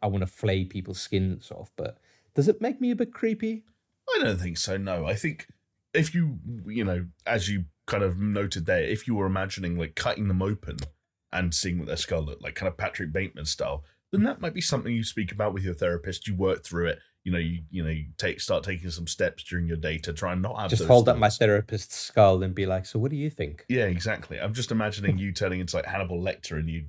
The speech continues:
Speaker 2: like, cooking someone's brain, uh, <laughs> like, while they're still alive.
Speaker 1: <laughs>
Speaker 2: Um, but it's, you know, as long as you stay on this side of the fence when it comes to lectoic behavior,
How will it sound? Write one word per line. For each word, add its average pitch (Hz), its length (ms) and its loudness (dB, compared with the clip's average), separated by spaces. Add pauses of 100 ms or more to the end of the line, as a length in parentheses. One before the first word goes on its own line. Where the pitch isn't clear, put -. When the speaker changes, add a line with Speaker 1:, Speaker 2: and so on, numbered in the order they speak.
(100)
Speaker 2:
like, 80 360 -4
cooking 95 260 -4
someone's 87 320 -2
brain, 80 600 -2 (180)
uh, 85 180 0 (180)
<laughs> - 180 -12
like, 113 180 -2
while 98 160 -2
they're 107 100 -2
still - 320 6
alive. - 420 4 (200)
Speaker 1:
<laughs> - 200 -8
Speaker 2:
Um, 98 300 2 (1040)
but 254 160 4
it's, 175 240 0
you 101 140 -4
know, 95 80 0
as 107 120 0
long 165 140 2
as 120 100 -2
you 131 80 -4
stay 117 340 0
on 107 260 0
this 117 200 2
side 107 240 0
of 95 80 -2
the 92 80 -2
fence 101 320 -2
when 80 80 -6
it 78 120 -6
comes 92 300 -2
to 95 100 0
lectoic 90 720 -4
behavior, 85 560 -2